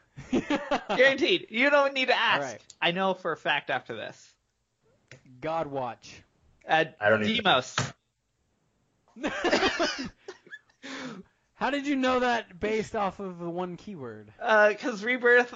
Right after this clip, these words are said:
Speaker 2: there's only, there's only, like, seven monsters in there, and because Monster's such a heavy theme team, you've, if you look enough at the monsters, uh,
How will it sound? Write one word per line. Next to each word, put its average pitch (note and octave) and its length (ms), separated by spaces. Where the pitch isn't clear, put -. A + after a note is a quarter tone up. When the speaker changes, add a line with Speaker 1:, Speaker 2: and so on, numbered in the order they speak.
Speaker 2:
there's G#3 220
only, A3 520
there's F3 180
only, G#3 200
like, D#3+ 180
seven D#3+ 360
monsters D3+ 500
in E3 80
there, F3 460
and C#3+ 340
because D3 420
Monster's C#3 460
such - 240
a C3+ 80
heavy B2+ 420
theme C3 280
team, F#3 300
you've, E3+ 240
if F#3 160
you A#3 120
look D#4+ 220
enough A3+ 460
at G3+ 200
the G3+ 80
monsters, D#3 840
uh, D3+ 560